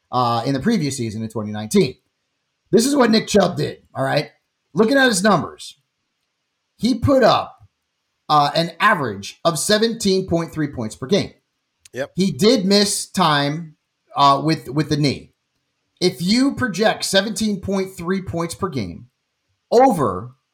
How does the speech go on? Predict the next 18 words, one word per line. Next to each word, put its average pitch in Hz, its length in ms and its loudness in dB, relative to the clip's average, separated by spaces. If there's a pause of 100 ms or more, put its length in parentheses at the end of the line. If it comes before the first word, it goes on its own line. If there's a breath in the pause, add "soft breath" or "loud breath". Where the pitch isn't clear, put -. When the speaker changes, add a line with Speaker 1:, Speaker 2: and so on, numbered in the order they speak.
(200)
Speaker 1:
a 175 160 2
full 254 420 2
season, 139 680 0 (640)
Nick 254 220 0
Chubb 220 360 4
would 175 120 2
have 147 100 -4
been 170 300 -2 (100)
the 175 140 -2
R 147 200 0
B 147 120 -8
four. - 560 -10 (640)
He 190 120 -4
finished 220 720 0
eleventh 156 460 2
in 123 140 -4
fantasy 101 380 -8
points. - 460 -20